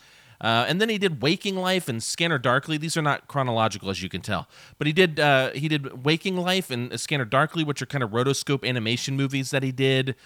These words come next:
um, which, much like Apollo, we'll get there. Uh, uh, Linklater's a guy that I don't think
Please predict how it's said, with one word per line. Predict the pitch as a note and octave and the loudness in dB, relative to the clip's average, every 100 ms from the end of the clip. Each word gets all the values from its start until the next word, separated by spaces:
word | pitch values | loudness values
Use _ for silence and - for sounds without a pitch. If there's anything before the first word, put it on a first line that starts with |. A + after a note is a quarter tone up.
| - - - | -20 -20 -8
um, | A2+ B2 B2 B2 C3 | 0 2 2 0 -4
which, | C3 - - | -4 -4 -4
much | C3 C3 C3 | -4 -2 -2
like | A#2 | -4
Apollo, | A2 A#2 A2+ G#2+ | -4 0 2 2
we'll | A#2 A2 | -2 -2
get | A2+ - | -4 -2
there. | F#2+ G#2+ - - - _ - | -2 -2 -10 -20 -20 _ -2
Uh, | D3 - | -2 0
uh, | E3 E3+ | 0 0
Linklater's | G3 B3+ C4 B3 F#3 | 0 0 -2 0 0
a | |
guy | D3+ E3+ F#3+ | 2 2 2
that | F3 - | 2 0
I | C#3+ | 2
don't | C3+ D#3+ D3+ | 2 0 -2
think | - E3 E3 - | -4 -2 -2 -6